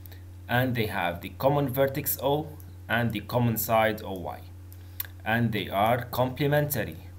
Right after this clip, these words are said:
What do we mean by complementary? That their sum is ninety degrees. So, in this case, we can, uh, we can rely on this, uh, given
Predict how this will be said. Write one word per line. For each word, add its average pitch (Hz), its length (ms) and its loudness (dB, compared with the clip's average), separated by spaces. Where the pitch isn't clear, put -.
What 107 180 -2
do 117 80 2
we 120 140 2
mean 120 100 2
by 110 220 2
complementary? 127 840 -2
That 87 400 -4
their 90 180 -4
sum 127 540 2
is 123 380 0
ninety 101 320 -4
degrees. 123 560 -2
So, - 380 -2
in 135 100 0
this 170 160 4
case, 151 600 2
we 113 160 -2
can, 127 560 2
uh, 104 600 2
we 123 140 -2
can 120 260 4
rely 123 380 6
on 139 180 0
this, - 460 0
uh, 104 560 2
given 165 420 4